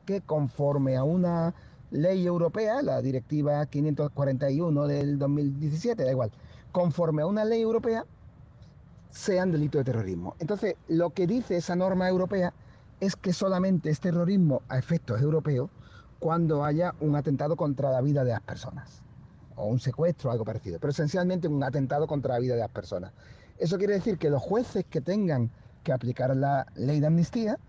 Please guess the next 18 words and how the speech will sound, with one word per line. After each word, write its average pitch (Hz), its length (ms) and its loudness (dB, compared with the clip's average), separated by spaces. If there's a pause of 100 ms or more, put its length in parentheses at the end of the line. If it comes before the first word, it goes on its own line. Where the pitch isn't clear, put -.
(460)
si - 280 0
una 220 220 2
persona 226 400 2
está 165 240 0
acusada 175 480 0
de 143 100 2
terrorismo, 160 800 2 (880)
tendrán 151 320 2
que 165 120 0
mirar 180 280 2
si 147 180 -2
es 175 220 0
el 156 160 2
terrorismo 151 520 2
del 143 120 2
Código 135 300 0
Penal 156 220 2
español 254 480 2